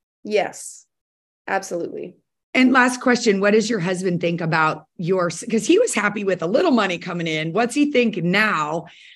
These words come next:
Speaker 2: when you're probably spending less time making more?
Speaker 1: Oh, he's, he's so happy about it. And, uh, <laughs> he, yeah, he is a huge cheerleader for me. And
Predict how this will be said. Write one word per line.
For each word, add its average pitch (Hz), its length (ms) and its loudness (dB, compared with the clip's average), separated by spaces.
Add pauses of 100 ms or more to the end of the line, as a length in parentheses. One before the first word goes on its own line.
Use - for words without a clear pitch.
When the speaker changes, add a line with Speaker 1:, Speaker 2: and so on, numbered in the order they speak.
(220)
Speaker 2:
when 214 140 2
you're 208 160 4
probably 208 420 4
spending 196 420 0
less 185 260 0
time 190 280 -2
making 175 380 -2
more? 160 480 -2 (1160)
Speaker 1:
Oh, 262 200 8
he's, 240 580 -2
he's 254 360 -2
so 240 420 6
happy 196 680 -4 (140)
about 196 340 4
it. 180 220 4
And, 185 440 -2 (600)
uh, 196 300 2
<laughs> - 460 -4
he, 254 640 0 (180)
yeah, 220 460 2
he 233 380 0
is 220 180 6
a 202 160 4
huge 254 440 -6
cheerleader 208 520 0
for 214 100 -2
me. 196 280 -2
And 180 580 -2